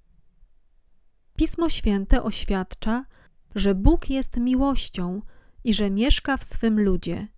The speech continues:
Nie osobiście, lecz przez swego ducha, przez swoje zalety. W każdym zatem, kto okazuje zaletę miłości, mieszka Bóg. A ten, kto stale manifestuje tę zaletę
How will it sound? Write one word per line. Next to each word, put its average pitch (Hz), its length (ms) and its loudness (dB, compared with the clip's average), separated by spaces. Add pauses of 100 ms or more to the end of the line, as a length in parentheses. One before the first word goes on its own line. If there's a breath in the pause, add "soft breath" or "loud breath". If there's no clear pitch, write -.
(720)
Nie 240 220 0
osobiście, 208 920 0 (480)
lecz 220 360 2
przez - 440 2
swego 202 440 -2
ducha, 208 500 0 (500)
przez - 360 -2
swoje 240 500 -2
zalety. 190 600 -2 (840)
W - 140 -8
każdym 254 460 2
zatem, 196 640 -2
kto - 240 0
okazuje 254 640 0
zaletę 247 440 2
miłości, 202 800 -2 (180)
mieszka 269 440 0
Bóg. 180 460 -2 (760)
A 202 120 -4
ten, 320 380 2
kto - 320 0
stale 302 520 -2
manifestuje 196 880 0
tę 190 280 2
zaletę 202 680 -2